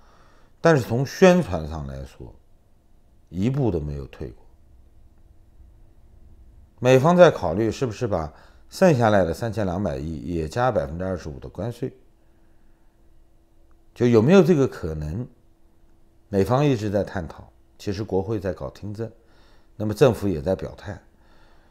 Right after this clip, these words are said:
因为更多的人在批评，即便川普政府利用已经加征的百分之二十五的关税来弥补农业的损失，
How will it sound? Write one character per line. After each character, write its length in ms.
因 160
为 220
更 240
多 120
的 120
人 180
在 200
批 340
评， 320
即 200
便 540
川 180
普 60
政 180
府 140
利 160
用 180
已 220
经 320
加 320
征 280
的 120
百 160
分 140
之 60
二 120
十 140
五 100
的 120
关 200
税 200
来 340
弥 320
补 260
农 360
业 240
的 100
损 280
失， 180